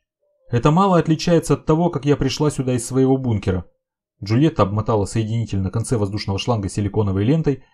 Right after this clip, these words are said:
и стала ввинчивать его в воротник. «Комбинезоны герметичные, а потому водонепроницаемые. Мне нужен лишь постоянный приток воздуха для дыхания,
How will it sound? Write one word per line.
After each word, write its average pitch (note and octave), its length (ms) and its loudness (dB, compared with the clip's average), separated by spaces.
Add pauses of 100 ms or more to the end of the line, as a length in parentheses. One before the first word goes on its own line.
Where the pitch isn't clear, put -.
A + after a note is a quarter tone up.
(140)
и - 60 -12
стала E3 300 2
ввинчивать A#2 560 -2
его G#2 180 2
в G2 80 -6
воротник. G#2+ 540 -2 (760)
«Комбинезоны C#3+ 680 0
герметичные, D3 840 0 (220)
а G#2+ 120 -2
потому A#2+ 580 2
водонепроницаемые. B2+ 1160 0 (380)
Мне A#2+ 260 0
нужен D3+ 320 2
лишь C#3+ 220 2
постоянный D3 600 0
приток C#3 380 2
воздуха D3 400 0
для C#3+ 140 0
дыхания, C#3+ 600 -2